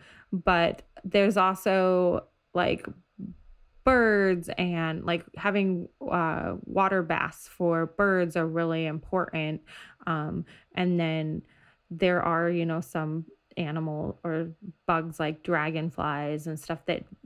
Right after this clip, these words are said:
use, uh, water as part of their life cycle. They have little nymphs, and you can, um, and stoneflies and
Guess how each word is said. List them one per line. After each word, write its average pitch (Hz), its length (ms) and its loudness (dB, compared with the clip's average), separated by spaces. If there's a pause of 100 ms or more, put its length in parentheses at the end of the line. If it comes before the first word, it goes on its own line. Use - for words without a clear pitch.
(180)
use, 220 880 4 (340)
uh, 175 220 2
water 180 460 2
as 170 280 0
part - 340 -2
of 170 140 -4
their 151 260 -4
life - 200 -2
cycle. - 400 -6
They - 100 -4
have 160 140 -6
little 156 260 -4
nymphs, 202 480 0
and 160 160 -2
you 156 120 -4
can, 156 280 -8 (400)
um, 160 380 -10 (320)
and 165 100 -6
stoneflies 165 840 -2
and 151 260 -10